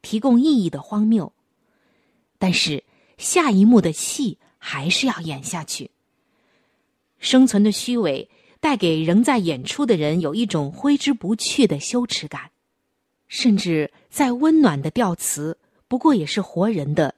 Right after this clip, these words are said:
遮羞布。这才是一个喜剧明星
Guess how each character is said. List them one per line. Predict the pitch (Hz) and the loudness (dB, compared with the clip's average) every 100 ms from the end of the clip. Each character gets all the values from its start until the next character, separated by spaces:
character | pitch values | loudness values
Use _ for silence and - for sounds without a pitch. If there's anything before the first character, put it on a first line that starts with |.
| _ | _
遮 | 190 | 2
羞 | 170 175 165 | 2 0 -4
布。 | - 147 - _ _ _ _ _ _ _ _ _ _ _ _ _ | -4 -8 -10 _ _ _ _ _ _ _ _ _ _ _ _ _
这 | - | 0
才 | 349 240 | 0 0
是 | 254 214 | -2 0
一 | |
个 | 208 220 | 4 2
喜 | - 160 | 2 -6
剧 | 180 226 | 2 4
明 | 156 180 | 4 2
星 | - 226 226 | 4 6 6